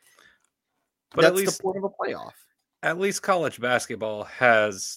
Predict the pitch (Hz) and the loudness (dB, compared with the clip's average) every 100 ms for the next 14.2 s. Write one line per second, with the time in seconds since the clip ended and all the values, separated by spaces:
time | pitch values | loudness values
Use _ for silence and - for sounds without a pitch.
0 | 110 110 - 123 120 117 110 101 104 104 | -10 -10 -8 -6 -4 -4 -6 -8 -4 -4
1 | - 98 - - - - 104 - 113 107 | -2 -6 -6 -12 -12 -12 -12 -2 2 2
2 | 101 98 101 98 113 104 98 95 _ _ | -2 -6 -6 -6 -10 -12 -12 -20 _ _
3 | _ _ _ _ - 120 110 104 95 - | _ _ _ _ -2 0 0 -2 -6 -10
4 | _ _ _ 110 104 - 104 98 - - | _ _ _ -4 -4 -4 -10 -10 -12 -18
5 | - - _ _ _ _ - - - 139 | -18 -18 _ _ _ _ -14 -10 0 0
6 | 190 135 120 113 135 131 123 151 175 190 | 2 4 6 4 0 2 2 6 6 6
7 | 180 156 190 151 127 127 151 143 143 175 | 2 4 6 4 2 4 4 4 2 2
8 | 139 123 143 127 120 117 147 151 135 117 | 2 2 0 0 -6 0 2 2 0 2
9 | 151 151 131 131 151 120 120 143 139 131 | 2 2 -2 -4 -2 -2 -2 -2 -2 -4
10 | 113 104 98 160 190 139 113 117 120 127 | -6 -4 0 0 -2 -10 -6 -6 -6 -2
11 | 143 156 143 120 - 170 185 131 - - | 0 2 2 0 0 -2 -2 -4 -8 -10
12 | 104 107 120 - - 135 151 160 160 156 | -8 -8 -10 -16 -6 4 4 6 6 6
13 | 139 - 160 160 151 147 123 110 185 180 | 0 0 0 2 2 0 -2 -4 -2 -2
14 | 135 | -2